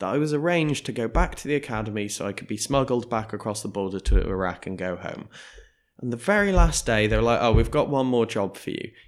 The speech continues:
You're going to the Raqqa front today with all these foreigners because you're getting transferred to one of our kind of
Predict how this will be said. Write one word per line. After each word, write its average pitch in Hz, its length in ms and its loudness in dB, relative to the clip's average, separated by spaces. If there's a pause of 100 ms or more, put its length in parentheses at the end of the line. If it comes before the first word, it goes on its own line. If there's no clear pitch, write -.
You're 117 120 -2
going 135 420 4
to 117 140 -4
the 101 80 0
Raqqa 90 340 -4
front - 380 -8
today - 520 -4 (140)
with 143 260 8
all 98 140 0
these 90 240 6
foreigners 87 560 -2
because 113 320 -2
you're 113 80 0
getting 92 240 -2
transferred 120 720 2
to 98 420 0
one 107 240 2
of 101 100 0
our 98 200 2
kind 95 280 -6
of 90 220 -10